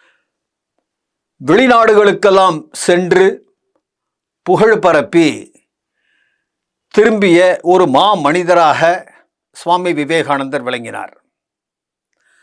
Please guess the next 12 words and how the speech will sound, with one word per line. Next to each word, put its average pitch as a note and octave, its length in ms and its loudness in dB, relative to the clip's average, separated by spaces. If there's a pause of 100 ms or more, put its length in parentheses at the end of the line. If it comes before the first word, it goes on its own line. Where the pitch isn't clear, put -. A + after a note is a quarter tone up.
(680)
சாதாரணமான C4 840 0
மனிதன் G3+ 800 -2 (1300)
தன்னுடைய A3+ 460 2
வாழ்க்கையை, A#3 1160 0 (680)
குடும்ப D4 380 2
வாழ்க்கையை B3 680 2
துவக்கக்கூடிய A#3+ 720 -2
அந்த B3+ 420 0
தருணத்திலே A3+ 920 0
அவர் F#3 340 -2
மறைந்து F#3+ 480 -2
விடுகின்றார். C3 480 -10